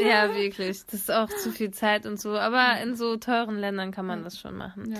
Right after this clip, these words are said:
Speaker 2: Und es muss ja auch nicht was Aufwendiges sein,
Speaker 1: Ja,
Speaker 2: meine.
Speaker 1: Nudeln, Mann.
Speaker 2: Easy.
Speaker 1: Reicht.
Speaker 2: Ja. Genau. Aber am Ende des Tages spart es dann zum Beispiel in Australien doch viel Geld.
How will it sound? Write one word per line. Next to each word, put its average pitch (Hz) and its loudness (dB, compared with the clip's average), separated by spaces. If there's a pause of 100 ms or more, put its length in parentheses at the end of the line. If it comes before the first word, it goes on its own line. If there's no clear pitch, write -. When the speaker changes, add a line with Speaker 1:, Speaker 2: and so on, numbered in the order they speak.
(120)
Speaker 2:
Und 226 -2
es 254 -4
muss 415 -6
ja 349 -2
auch 349 0
nicht 320 -2
was 285 -10
Aufwendiges 233 -4
sein, 214 -4
Speaker 1:
Ja, 196 -4
Speaker 2:
meine. 190 -2
Speaker 1:
Nudeln, 196 -4
Mann. 185 -10
Speaker 2:
Easy. 202 -4
Speaker 1:
Reicht. 196 -12
Speaker 2:
Ja. 214 -10 (1080)
Genau. 226 -4
Aber 277 0
am 294 -2
Ende 277 -2
des 269 -2
Tages 285 0
spart 269 -4
es - -20
dann 254 -6
zum 226 -6
Beispiel 202 -8
in - -16
Australien 277 -6
doch 247 -8
viel 240 -10
Geld. 196 -8